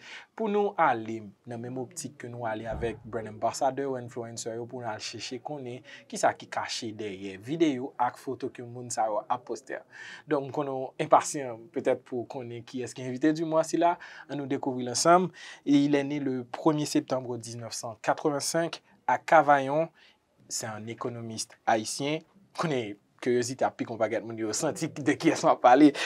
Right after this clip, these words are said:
Mais bon, conférencier, professeur d'université et auteur du best-seller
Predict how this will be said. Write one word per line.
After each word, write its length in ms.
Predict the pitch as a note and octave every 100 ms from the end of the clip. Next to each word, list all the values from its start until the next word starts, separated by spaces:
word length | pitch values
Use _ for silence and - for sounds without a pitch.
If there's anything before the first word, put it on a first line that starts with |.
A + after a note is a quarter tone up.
| -
Mais 120 | F3+ D#3+
bon, 220 | A#2 - - - -
conférencier, 880 | - G3 F#3+ E3+ D#3 - F3+ F3 F3 F3 - - -
professeur 640 | - D#3+ D#3 D3+ D3+ D3 D3
d'université 720 | C#3 C#3 C3 B2+ - A#2+ C3+
et 60 | B2+
auteur 360 | B2 - B2+
du 100 | A#2+
best-seller 560 | A#2 B2+ - A#2+ B2